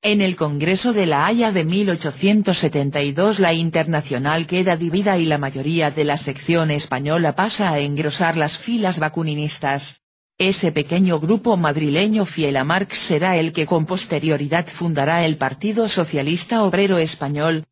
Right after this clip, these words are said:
psoe, en mil ochocientos setenta y nueve y la Unión General de Trabajadores, U G T, en mil ochocientos ochenta y ocho.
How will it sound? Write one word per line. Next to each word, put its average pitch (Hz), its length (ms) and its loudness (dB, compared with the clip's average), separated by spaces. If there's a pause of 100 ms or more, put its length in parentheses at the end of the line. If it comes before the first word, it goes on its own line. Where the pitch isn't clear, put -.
(100)
psoe, 135 480 0 (120)
en 160 240 -2
mil 196 220 0
ochocientos 185 680 2
setenta 143 460 0
y 139 120 -2
nueve 180 320 0
y 165 180 0
la 143 140 0
Unión 185 460 2
General 190 500 0
de 190 80 0
Trabajadores, 160 960 0 (120)
U 220 140 2
G 143 180 -4
T, 127 300 -6 (140)
en 160 240 0
mil 190 220 2
ochocientos 165 720 0
ochenta 147 420 -2
y 143 120 -2
ocho. 135 420 -6